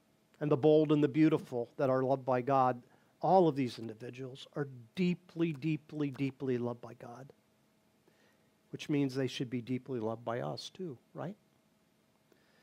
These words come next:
And so during Lent, maybe what we do is we take an internal look at our own life, and we might say,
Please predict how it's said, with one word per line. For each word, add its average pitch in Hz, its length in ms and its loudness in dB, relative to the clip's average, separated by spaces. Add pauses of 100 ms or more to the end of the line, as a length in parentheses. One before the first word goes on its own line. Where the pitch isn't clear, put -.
(1040)
And 185 100 0
so 226 160 6
during 247 380 6
Lent, 156 600 6
maybe 143 640 4 (680)
what 151 180 2
we 143 140 0
do 143 380 6
is 127 420 -2
we 139 140 -2
take 165 360 2
an 151 240 0
internal 156 680 4
look 135 380 4 (360)
at 151 120 4
our 135 160 4
own 143 220 2
life, 117 680 0 (1300)
and 160 220 4
we 180 120 6
might 196 240 6
say, 175 540 6